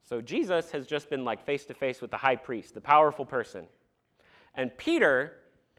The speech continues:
comes face to face with the janitor. And with all the pressure that she's got, she puts on him and says, "Hey, wait, weren't you with Jesus?"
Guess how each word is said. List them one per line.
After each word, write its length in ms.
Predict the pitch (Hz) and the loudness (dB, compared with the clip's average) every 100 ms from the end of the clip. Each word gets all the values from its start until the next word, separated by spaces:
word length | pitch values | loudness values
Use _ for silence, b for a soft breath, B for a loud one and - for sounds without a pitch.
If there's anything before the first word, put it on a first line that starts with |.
| _ _ | _ _
comes 240 | 170 170 | 0 0
face 240 | - 175 170 | 0 -4 -4
to 80 | 147 | -4
face 260 | 160 156 | -4 -4
with 140 | 139 - | -8 -12
the 80 | |
janitor. 580 | 92 - 135 110 80 - - _ _ _ _ _ _ _ _ _ _ _ _ _ _ _ _ - | -14 -6 -4 -4 -6 -14 -20 _ _ _ _ _ _ _ _ _ _ _ _ _ _ _ _ -10
And 140 | 127 | -4
with 100 | 139 | 8
all 220 | 233 - | 12 12
the 80 | 254 | 10
pressure 500 | - - 277 - 240 | 4 2 4 4 2
that 160 | 185 170 | 2 -2
she's 400 | - 294 269 180 | -6 -2 -2 6
got, 260 | 202 143 | 8 8
she 160 | - 233 | 4 -2
puts 240 | 233 233 | 0 2
on 140 | 214 185 | 4 2
him 80 | |
and 80 | 175 | 0
says, 180 | 165 208 | -2 0
"Hey, 200 | 330 349 | 4 6
wait, 260 | 330 320 190 | 10 10 8
weren't 320 | 214 320 - | 4 0 -2
you 80 | 285 | 2
with 180 | 226 | 2
Jesus?" 560 | - 226 226 254 294 - | 2 -6 0 0 -2 -8